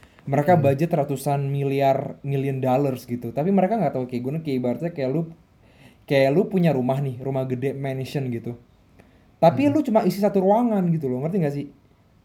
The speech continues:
Speaker 2: Hmm.
Speaker 1: Sedangkan rumah lu kosong, nggak ada yang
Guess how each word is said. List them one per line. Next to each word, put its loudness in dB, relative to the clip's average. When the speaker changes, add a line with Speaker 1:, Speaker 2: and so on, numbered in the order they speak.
Speaker 2:
Hmm. -6
Speaker 1:
Sedangkan 4
rumah 0
lu 2
kosong, 0
nggak 0
ada 2
yang 2